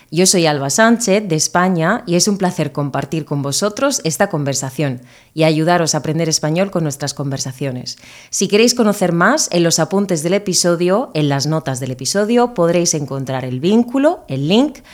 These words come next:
hacia mi canal de YouTube, El Español de Alba, y hacia mi página de Instagram, El Español de Alba.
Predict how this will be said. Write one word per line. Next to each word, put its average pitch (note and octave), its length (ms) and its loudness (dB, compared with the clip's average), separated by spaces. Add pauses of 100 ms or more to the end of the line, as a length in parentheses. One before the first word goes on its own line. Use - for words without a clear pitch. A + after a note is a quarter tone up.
(220)
hacia E3 260 0
mi E3+ 100 0
canal F3+ 300 2
de E3+ 120 2
YouTube, A#3+ 380 -2
El E3+ 140 2
Español E3+ 420 0
de D#3 120 2
Alba, C3 380 -2
y D#3 100 -2
hacia C#3+ 200 -2
mi C#3+ 140 -2
página E3 380 -2
de C#3+ 80 -2
Instagram, C#4 560 2 (100)
El D#3 100 2
Español C#3+ 440 -2
de B2+ 80 -4
Alba. A#2+ 400 -6